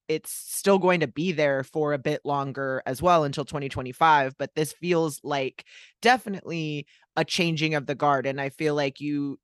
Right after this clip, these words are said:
Lisa, brought up that next year we're gonna have Saturn leaving Aquarius, moving into Pisces. We're gonna have Pluto moving into Aquarius, uh, not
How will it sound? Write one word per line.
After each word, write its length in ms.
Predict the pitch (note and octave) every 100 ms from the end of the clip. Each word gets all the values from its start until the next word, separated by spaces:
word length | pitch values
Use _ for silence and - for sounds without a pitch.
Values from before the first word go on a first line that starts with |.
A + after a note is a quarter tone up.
| _
Lisa, 300 | D3+ D#3+ C#3+
brought 280 | C#3 C#3 C3+
up 200 | C#3 -
that 240 | C#3+ C3 - -
next 420 | C3+ D3 - -
year 160 | D3+ C#3+
we're 140 | C#3
gonna 180 | C3 C3
have 160 | A#2+
Saturn 340 | - E3 F3 E3+
leaving 300 | E3 D#3 D3
Aquarius, 500 | D3+ C4 C4 B3+ B3+
moving 300 | G#3+ G3 G3
into 400 | F#3+ - F3+ F3
Pisces. 540 | G#3+ A3 G#3+ A3+ G#3+
We're 100 | D#3
gonna 160 | D3 C3+
have 180 | A#2+ -
Pluto 300 | G#3+ A#3+ A#3+
moving 280 | A3 G#3+ A3
into 280 | G#3+ A3+
Aquarius, 720 | A3 A3 A3 A3 A3 A3 - - - - -
uh, 240 | D#3+ D#3 C#3+
not 380 | E3 E3 -